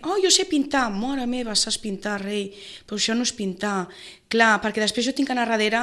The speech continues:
arreglant el que Em, és una miqueta, doncs, mm, bueno, una balança, no? En el sentit de dir, necessitem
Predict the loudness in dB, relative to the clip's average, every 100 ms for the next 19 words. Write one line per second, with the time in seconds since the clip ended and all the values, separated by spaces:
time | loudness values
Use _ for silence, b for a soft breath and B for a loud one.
0 | 0 0 0 -4 -4 -6 -10 -12 -20 B
1 | B B B B B -2 0 2 2 0
2 | -2 0 -2 -2 -4 -6 -2 2 4 4
3 | 4 2 4 4 4 2 0 -2 -4 -4
4 | -4 -2 0 2 4 6 6 4 2 2
5 | 2 2 0 -2 -2 0 0 0 0 0
6 | 2 2 0